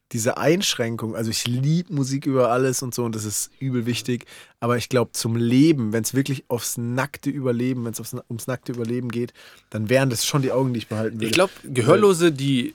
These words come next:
Speaker 2: die fühlen doch auch die Musik mehr durch, durch Bass zum Beispiel, Vibration und so. Die
Speaker 1: Ja,
Speaker 2: spüren
Speaker 1: also
Speaker 2: ja
Speaker 1: alles,
Speaker 2: diesen,
Speaker 1: was
Speaker 2: diese
Speaker 1: Infraschall ist,
Speaker 2: Ja,
Speaker 1: genau,
Speaker 2: ja.
Speaker 1: genau, fühlen die natürlich mehr, klar, weil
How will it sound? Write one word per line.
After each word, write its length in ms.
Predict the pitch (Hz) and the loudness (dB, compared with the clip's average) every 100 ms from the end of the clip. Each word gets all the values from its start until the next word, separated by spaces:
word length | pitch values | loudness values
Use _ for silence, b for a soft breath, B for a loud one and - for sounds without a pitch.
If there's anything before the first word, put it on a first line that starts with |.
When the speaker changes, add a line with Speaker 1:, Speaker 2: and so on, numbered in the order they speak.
| _ | _
Speaker 2:
die 80 | 131 | -10
fühlen 440 | - - 165 208 190 | -8 -4 -2 0 0
doch 140 | 120 | 0
auch 200 | - - | -2 -8
die 100 | - | -8
Musik 320 | 107 107 113 | -8 -6 -6
mehr 160 | 117 120 | -2 -2
durch, 280 | 117 110 - | 0 -4 -4
durch 200 | 117 - | -6 0
Bass 280 | 113 151 - | 0 2 -2
zum 100 | 104 | -6
Beispiel, 240 | 95 92 | -8 -8
Vibration 580 | 104 104 98 - 127 135 | -8 -6 -4 -2 -4 -6
und 140 | 98 | -6
so. 180 | 90 85 - _ _ _ | -6 -6 -10 _ _ _
Die 200 | 123 113 | -10 0
Speaker 1:
Ja, 100 | 120 | 4
Speaker 2:
spüren 220 | 135 147 | 8 8
Speaker 1:
also 60 | 170 156 | 8 8
Speaker 2:
ja 80 | 139 | 10
Speaker 1:
alles, 200 | 143 156 | 10 10
Speaker 2:
diesen, 80 | 139 | 10
Speaker 1:
was 140 | 135 | 8
Speaker 2:
diese 140 | - 160 | 6 2
Speaker 1:
Infraschall 600 | 175 160 160 - 156 160 | 4 4 4 4 4 4
ist, 240 | 165 160 | 2 -2
Speaker 2:
Ja, 180 | 120 107 127 | -2 0 2
Speaker 1:
genau, 180 | 113 117 | 2 0
Speaker 2:
ja. 40 | |
Speaker 1:
genau, 280 | 113 107 110 | -4 -6 -8
fühlen 320 | - 123 127 | -4 -2 0
die 100 | 120 | 0
natürlich 380 | 113 - 135 - | -2 0 0 0
mehr, 220 | 120 131 | 2 2
klar, 280 | 139 127 127 | 2 2 4
weil 160 | 117 | 2